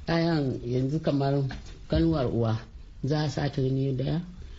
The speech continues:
za a sa lafaya. Kanuwar uba, za a sa turmi biyu, za a sa lafaya. Matan uban aure, za a sa mishi turmi, za a ma-, sa mishi lafaya. Uwa,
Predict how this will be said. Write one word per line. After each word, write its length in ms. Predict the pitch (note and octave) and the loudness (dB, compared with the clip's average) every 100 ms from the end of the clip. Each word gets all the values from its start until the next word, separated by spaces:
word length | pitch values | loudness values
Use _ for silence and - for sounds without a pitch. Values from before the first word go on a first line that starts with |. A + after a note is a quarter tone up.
| - - | -14 -6
za 140 | C3 C#3 | 0 0
a 60 | C3 | 0
sa 160 | B2 | 0
lafaya. 500 | A2+ G#2 - A2+ A2 - - - - - - - | 0 -2 -2 -2 -2 -6 -16 -18 -14 -12 -12 -4
Kanuwar 380 | C#3 C#3 C#3 B2 | -2 0 0 -2
uba, 340 | - A2+ A2 - - - - - - | -2 0 -2 -4 -16 -14 -12 -12 -4
za 120 | C#3 C3+ | -2 -2
a 40 | |
sa 200 | - C3 | -2 -4
turmi 440 | - C3+ C3+ C#3 C3+ | -2 0 0 0 -2
biyu, 260 | D3 F3 F3+ - - - C3 | -2 -2 -4 -12 -14 -6 -2
za 140 | B2+ A#2 | -2 -2
a 40 | |
sa 200 | - A#2 | -2 0
lafaya. 560 | A2 G#2+ - A2+ A2+ G#2+ - - - - - - - - - - | 0 -2 -2 0 0 -2 -10 -16 -14 -12 -12 -12 -10 -8 -6 -2
Matan 420 | B2 A#2 D3 D#3+ | -2 0 0 0
uban 300 | A#2 B2 A#2 | 0 0 0
aure, 420 | A2 A2+ A2+ A2 - - - - - | 0 2 2 0 -4 -18 -16 -14 -6
za 180 | C#3 C#3 | 0 0
a 40 | |
sa 220 | A#2+ C3 C3 | 0 0 2
mishi 280 | C3 - B2+ | 0 -2 -4
turmi, 440 | - C3+ C#3+ D#3+ - - - - - C3 | -2 0 2 0 -4 -10 -10 -10 -8 -2
za 100 | C3 | 0
a 100 | B2 A2+ | 2 2
ma-, 200 | A2+ A#2+ | 0 -2
sa 240 | - C3 B2 | -4 -2 2
mishi 260 | A#2 A#2 | 0 0
lafaya. 600 | A#2 G#2+ - A#2+ A#2 A2 - - - - - - - - - - - - D#3 | 0 0 0 2 2 0 -2 -16 -18 -18 -12 -12 -10 -12 -14 -16 -16 -4 2
Uwa, 380 | D#3+ D#3+ D#3 | 4 4 2